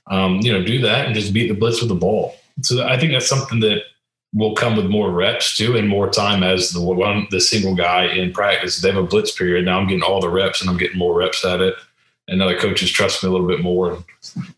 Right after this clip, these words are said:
Um, so I think you may see the offense open up a little bit more now that they've picked one guy, and we can kind of throw more at just one guy instead of maybe having to rep the same play four different times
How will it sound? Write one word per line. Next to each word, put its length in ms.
Um, 440
so 240
I 180
think 260
you 180
may 160
see 260
the 160
offense 400
open 280
up 160
a 60
little 340
bit 160
more 240
now 160
that 80
they've 200
picked 260
one 280
guy, 500
and 120
we 120
can 140
kind 220
of 100
throw 160
more 300
at 80
just 240
one 160
guy 260
instead 240
of 60
maybe 260
having 280
to 180
rep 220
the 60
same 360
play 280
four 320
different 360
times 600